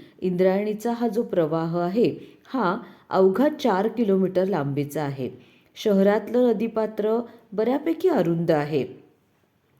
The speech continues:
आणि हेच पात्र पुढे कामशेत रेल्वे, अ, स्टेशनजवळ थोडंसं रुंदावतं. देहू, आळंदी या दोन महत्त्वाच्या तीर्थक्षेत्रांचा प्रवास करून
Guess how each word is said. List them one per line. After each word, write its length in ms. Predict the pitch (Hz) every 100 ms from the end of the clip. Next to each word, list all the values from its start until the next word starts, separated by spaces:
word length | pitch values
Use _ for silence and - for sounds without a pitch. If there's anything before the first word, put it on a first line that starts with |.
| -
आणि 240 | 170 196
हेच 420 | 190 165 226 - -
पात्र 460 | 185 147 160 160 - - - -
पुढे 540 | 247 190 175 - - - -
कामशेत 640 | 180 170 175 247 269 -
रेल्वे, 480 | 226 208 185 220 226 - -
अ, 240 | 175 180
स्टेशनजवळ 880 | 180 180 175 190 190 214 269 202 202 - - _
थोडंसं 580 | - 240 214 220 - 277
रुंदावतं. 720 | 330 190 151 147 147 147 139 120 - - _
देहू, 640 | 180 180 208 202 247 170 147 -
आळंदी 840 | 175 180 214 208 196 135 - -
या 220 | 160 170 160
दोन 300 | 165 185 196
महत्त्वाच्या 760 | 175 165 202 196 240 240 277 302 254
तीर्थक्षेत्रांचा 1040 | 190 - 190 - 190 - 175 170 165 175
प्रवास 500 | 170 165 147 147 151
करून 380 | - 233 269